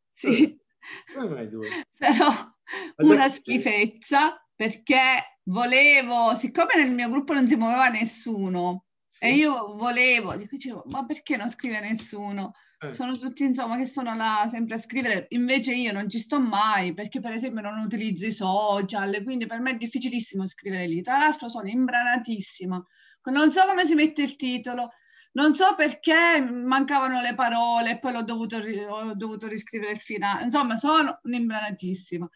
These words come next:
Speaker 1: Però
Speaker 2: Ah.
Speaker 1: poi ho ricevuto queste risposte, non ho capito bene.
Speaker 2: Ma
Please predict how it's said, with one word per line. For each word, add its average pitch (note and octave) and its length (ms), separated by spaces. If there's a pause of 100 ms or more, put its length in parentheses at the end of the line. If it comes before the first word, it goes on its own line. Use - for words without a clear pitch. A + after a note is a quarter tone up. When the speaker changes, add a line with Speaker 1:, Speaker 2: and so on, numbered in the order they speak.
(120)
Speaker 1:
Però A4 200
Speaker 2:
Ah. A#3+ 40
Speaker 1:
poi C4+ 160
ho C#4 60
ricevuto C4+ 480
queste A#3 260
risposte, F#3 800 (140)
non A3+ 140
ho B3 80
capito A#3+ 360
bene. F3+ 480 (1200)
Speaker 2:
Ma F#3 120